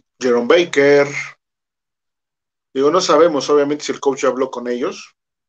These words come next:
y esperemos que ya lo haya hecho, obviamente. Pero, pues sí, sí, sí, como que esperas un poquito más de reacción de parte de los jugadores. Yo estuve buscándolos, estuve revisando sus, sus redes sociales, y nadie, ¿eh? O sea,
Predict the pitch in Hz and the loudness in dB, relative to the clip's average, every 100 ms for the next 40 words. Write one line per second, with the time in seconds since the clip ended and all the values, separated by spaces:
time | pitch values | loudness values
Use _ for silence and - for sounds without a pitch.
0 | _ _ _ 117 113 113 110 120 - - | _ _ _ -18 -16 -16 -14 -14 -14 0
1 | 139 180 - 139 139 135 123 120 160 143 | 2 2 2 4 6 6 4 4 0 0
2 | 123 120 120 - - _ _ _ _ _ | -2 -4 -6 -10 -12 _ _ _ _ _
3 | _ _ _ _ _ _ _ _ _ _ | _ _ _ _ _ _ _ _ _ _
4 | _ _ _ - 131 123 120 120 117 123 | _ _ _ -4 0 4 4 4 0 -6
5 | - - - - 156 165 170 147 175 196 | -8 -10 -10 -8 -8 -6 -6 -6 -8 -8
6 | 196 175 156 143 165 170 208 185 180 185 | -6 -6 -6 -2 0 0 0 -6 -6 -4
7 | 180 175 175 156 - - 165 175 147 151 | -2 0 2 2 0 0 0 0 0 0
8 | 147 147 139 135 135 180 147 156 170 165 | -2 -4 -6 -2 0 2 0 -4 -2 -2
9 | 139 - 156 156 151 151 180 156 139 143 | -4 -4 -2 0 2 2 0 -4 -4 0
10 | 143 131 123 - _ _ _ _ _ _ | 0 0 -6 -14 _ _ _ _ _ _
11 | _ _ _ 127 123 - 143 143 139 - | _ _ _ -6 -4 -2 -2 -2 -6 -10
12 | - - - _ _ _ _ _ _ - | -16 -18 -20 _ _ _ _ _ _ -10
13 | 147 139 156 - 131 143 147 185 - - | -2 0 0 -2 -2 0 2 0 -2 -10
14 | 123 120 127 233 170 139 262 202 - 127 | -10 -6 -4 -2 0 0 0 -4 -6 -8